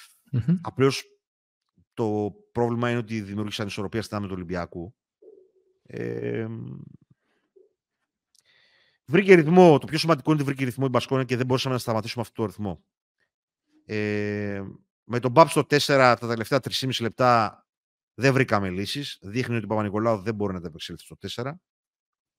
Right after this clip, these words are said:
Speaker 1: Κοντά σε πολύ αθλητικούς
Speaker 2: Ε,
Speaker 1: παίχτες, ε. Το
Speaker 2: ναι.
Speaker 1: πούμε αυτό, δηλαδή
Speaker 2: Ε,
Speaker 1: είναι
Speaker 2: και συνολικά, από ό,τι καταλαβαίνω, ότι μάλλον ο
Speaker 1: Δυσκολεύεται
Speaker 2: Παπα-Νικολάου,
Speaker 1: λίγο.
Speaker 2: ναι.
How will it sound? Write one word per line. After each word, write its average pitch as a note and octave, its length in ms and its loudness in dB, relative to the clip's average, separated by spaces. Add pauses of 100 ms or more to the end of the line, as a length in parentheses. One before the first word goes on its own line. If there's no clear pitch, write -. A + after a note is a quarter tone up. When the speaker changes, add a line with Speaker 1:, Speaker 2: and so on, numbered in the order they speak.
(300)
Speaker 1:
Κοντά B2+ 240 10
σε A#2+ 160 8
πολύ C3+ 160 10
αθλητικούς A#2 360 6
Speaker 2:
Ε, A2+ 40 -2
Speaker 1:
παίχτες, G#2+ 320 2
ε. D#3 40 6 (340)
Το A2+ 80 2
Speaker 2:
ναι. - 0 -
Speaker 1:
πούμε C3+ 140 6
αυτό, G#2 220 0
δηλαδή G#2+ 180 4
Speaker 2:
Ε, A#2 200 2
Speaker 1:
είναι A#2 100 -4 (1080)
Speaker 2:
και E3 120 4
συνολικά, D#3+ 540 6
από E3 140 6
ό,τι D#3+ 100 -6
καταλαβαίνω, C3+ 540 0
ότι B2+ 340 -6 (680)
μάλλον A2 400 -2
ο F#2 180 -8
Speaker 1:
Δυσκολεύεται B2+ 420 8
Speaker 2:
Παπα-Νικολάου, F#2+ 540 -2
Speaker 1:
λίγο. F#2 160 -12
Speaker 2:
ναι. D#2 100 -10